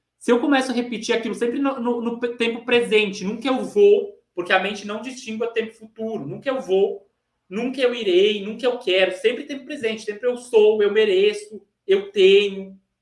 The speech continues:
eu posso, sempre tempo presente. Se você começa a associar no tempo presente as coisas, a tua mente, com o tempo, mesmo que, mesmo que agora você não acredite,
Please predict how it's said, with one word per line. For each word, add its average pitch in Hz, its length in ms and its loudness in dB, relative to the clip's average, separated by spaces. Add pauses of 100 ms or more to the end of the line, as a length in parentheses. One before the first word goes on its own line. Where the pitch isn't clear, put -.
(140)
eu 202 240 4
posso, 202 460 2
sempre 240 300 -4
tempo 285 260 -10
presente. 226 580 -2 (440)
Se - 120 -16
você 226 200 -6
começa 254 340 -4
a - 20 -6
associar 226 400 -4
no - 60 -14
tempo 196 220 -8
presente 196 640 -4
as 160 100 -12
coisas, 185 680 -4 (1200)
a 170 120 -4
tua 214 180 0
mente, 220 460 -2
com 285 380 0
o 269 120 -12
tempo, 233 260 0
mesmo 240 320 0
que, - 300 -12
mesmo 254 400 0
que 277 80 -4
agora 226 340 2
você 208 220 -4
não 208 260 0
acredite, 254 840 -6